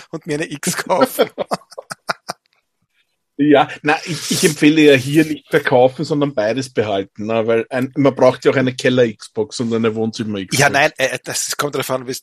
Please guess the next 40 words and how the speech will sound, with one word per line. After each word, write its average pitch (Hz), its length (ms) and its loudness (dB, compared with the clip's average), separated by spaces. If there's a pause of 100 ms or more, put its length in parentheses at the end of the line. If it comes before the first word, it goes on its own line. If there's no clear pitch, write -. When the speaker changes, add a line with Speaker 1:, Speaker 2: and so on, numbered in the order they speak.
Speaker 1:
welchen 123 260 -10
Verhältnissen 123 540 -6
Speaker 2:
Ey. 123 160 2
Speaker 1:
du 123 60 -8
wohnst 123 200 -12
und 131 60 -12
wie 110 60 -10
viel 123 100 -6
Platz - 260 0
du 135 80 -6
brauchst. 120 320 -4 (300)
Aber 123 340 2
er 127 160 0
hat's 139 300 -2
eben 131 200 -6
um 127 200 -12
zweihundertzwanzig 117 920 -6
noch 117 80 -12
verkaufen - 480 -6
können 117 460 -8
und - 120 -12
das - 120 -4
finde 113 160 -14
ich - 60 -12
voll 120 260 -8
Speaker 2:
Na, 113 80 -2
Speaker 1:
super. 107 320 -8
Speaker 2:
urleibend, 107 640 0
das - 140 -16
ist - 80 -14
urviel. 110 420 -14 (200)
Speaker 1:
Weil 127 120 0
du 123 80 0
hast 131 160 0
nicht 120 160 -2
Speaker 2:
Ja. 107 60 2
Speaker 1:
viel 135 80 -6
verloren 139 400 4
eigentlich, 110 400 -2
ne? 117 180 -16